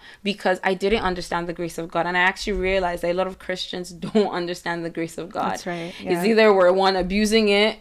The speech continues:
Speaker 1: or, but when you, when you have a healthy understanding of the grace of God, you, one, you realize you can't do it by yourself.
Speaker 2: Yeah.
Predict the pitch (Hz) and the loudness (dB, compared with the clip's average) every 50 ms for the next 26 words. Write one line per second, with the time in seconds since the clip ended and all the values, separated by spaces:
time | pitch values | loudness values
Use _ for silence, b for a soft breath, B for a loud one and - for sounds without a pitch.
0 | - - 190 185 185 180 180 175 - - 196 202 196 185 202 214 226 226 220 190 | -2 0 2 2 4 4 2 2 0 0 0 0 0 2 2 2 2 0 0 0
1 | 196 214 220 220 208 202 196 196 190 190 196 - - - - - _ - - - | 0 0 2 0 -2 -2 0 2 2 2 0 -2 -8 -14 -14 -14 _ -10 -8 -4
2 | - 185 214 208 - 185 196 208 226 220 - 226 196 185 185 185 180 - - 180 | -2 -2 -2 0 0 2 2 2 2 0 -2 -2 -2 -2 -2 -4 -6 -6 -6 -6
3 | 185 190 185 180 170 175 180 185 170 - 185 185 196 190 - 185 175 175 180 - | -4 -4 -4 -6 -6 -8 -8 -10 -8 -6 -4 -4 -4 -4 -6 -6 -8 -6 -6 -4
4 | 175 175 175 175 175 B B B B B 202 202 202 190 190 190 196 208 220 214 | -2 0 0 -2 -2 B B B B B -4 -4 -2 -2 -2 -2 -2 0 -2 -2
5 | 214 202 202 226 226 226 233 226 220 - 208 208 - - 208 208 226 240 220 - | -4 -2 -2 -2 0 0 -2 -4 -6 -8 -10 -12 -12 -14 -12 -12 -10 -12 -8 -4
6 | - 214 208 214 208 208 190 175 175 170 185 185 180 - - 180 170 170 165 180 | -2 0 0 0 0 -2 -4 -2 -2 -2 -2 -4 -6 -4 -2 0 0 0 0 0
7 | 190 214 214 - - - - 185 196 196 190 190 | -2 -4 -6 -8 -12 -10 -6 -6 -4 -4 -4 -4